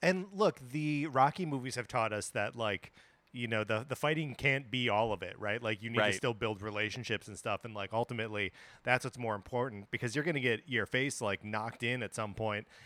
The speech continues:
Speaker 1: and you need someone to take care of you and to love you, even when you're not a winner in the ring.
Speaker 2: And that person could be Pizza Pasta.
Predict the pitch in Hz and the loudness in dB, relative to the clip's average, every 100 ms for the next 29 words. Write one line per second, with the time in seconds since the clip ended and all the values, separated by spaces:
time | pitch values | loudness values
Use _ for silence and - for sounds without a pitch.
0 | - 120 123 120 123 123 135 117 107 101 | -6 -2 0 0 -2 0 0 2 0 0
1 | 113 101 120 123 139 104 98 101 104 98 | 0 0 2 4 4 0 -2 -2 -2 2
2 | 117 156 120 95 98 - - - - 147 | 2 4 2 0 -2 -8 -20 -12 -2 0
3 | 135 127 123 123 120 117 113 120 131 113 | 0 0 -2 2 4 4 4 0 0 0
4 | 110 107 110 160 92 - _ 156 165 165 | -2 -2 2 2 0 -8 _ 8 12 10
5 | 165 - 208 - 180 160 226 180 170 - | 10 6 6 6 2 4 4 4 2 0
6 | 151 - 175 160 185 - 101 90 | -4 0 8 12 12 8 2 0